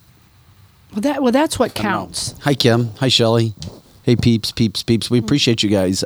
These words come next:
Speaker 2: uh, joining us. By the way, I'm curious. Our, when we,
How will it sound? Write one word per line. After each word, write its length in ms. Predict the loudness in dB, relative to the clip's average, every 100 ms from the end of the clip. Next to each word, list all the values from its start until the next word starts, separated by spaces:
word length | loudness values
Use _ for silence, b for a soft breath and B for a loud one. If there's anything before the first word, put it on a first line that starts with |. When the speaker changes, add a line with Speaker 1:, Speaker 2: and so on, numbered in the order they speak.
| -2
Speaker 2:
uh, 280 | -2 -4 -6 B B B B B B -4
joining 380 | 2 2 2
us. 140 | -2 -4
By 260 | 0 2
the 120 | 2 4
way, 120 | 4
I'm 140 | 2
curious. 360 | 2 2 2 2
Our, 180 | 2 0 _
when 220 | 0 2
we, 300 | 2 0 -4